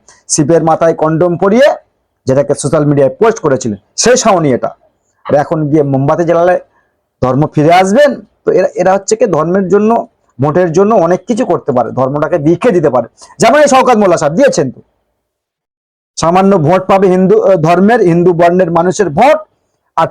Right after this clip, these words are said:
তার জন্য চলে গিয়েছেন দুর্গাপুজোর মোমবাতি জ্বালাতে। সত্যি পারেন আপনারা বটে, তৃণমূল কংগ্রেস বটেই পারে যে কিভাবে মানুষের ভোটটাকে ক্যাপচার করা। হিন্দু প্রিয় মানুষ যারা রয়েছে, হিন্দু সম্প্রদায়ের মানুষ,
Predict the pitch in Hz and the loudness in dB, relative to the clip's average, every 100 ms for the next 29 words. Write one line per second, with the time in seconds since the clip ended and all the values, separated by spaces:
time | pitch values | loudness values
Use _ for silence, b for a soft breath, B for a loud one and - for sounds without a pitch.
0 | - 170 160 170 175 185 180 165 175 185 | 0 0 2 0 0 0 2 0 0 -2
1 | 131 151 185 196 170 175 170 - _ _ | -2 -2 0 2 0 0 0 -2 _ _
2 | _ _ _ _ _ 269 277 233 175 139 | _ _ _ _ _ 2 4 2 2 0
3 | 117 117 - _ - _ _ _ _ _ | 0 -6 -20 _ -20 _ _ _ _ _
4 | _ - 143 _ 220 - 127 151 220 220 | _ -6 -6 _ -4 -2 0 0 2 0
5 | 220 226 170 185 135 98 - _ _ _ | 0 0 0 -2 -2 -6 -10 _ _ _
6 | _ 147 156 185 180 196 208 202 233 240 | _ 0 2 0 0 0 0 0 0 0
7 | 185 151 151 127 - _ _ 147 - 165 | 0 2 2 0 -4 _ _ -8 -2 0
8 | 170 170 151 151 170 123 156 156 156 - | 0 0 -2 0 -2 -2 -4 -2 -4 -2
9 | 214 - 185 170 156 - B B 190 208 | -4 0 -2 0 -4 -6 B B 0 2
10 | 202 202 208 190 190 202 202 190 202 185 | 0 0 0 2 0 2 2 2 2 2
11 | 180 185 180 185 180 190 185 180 175 | 0 0 -2 -4 -4 0 0 0 -4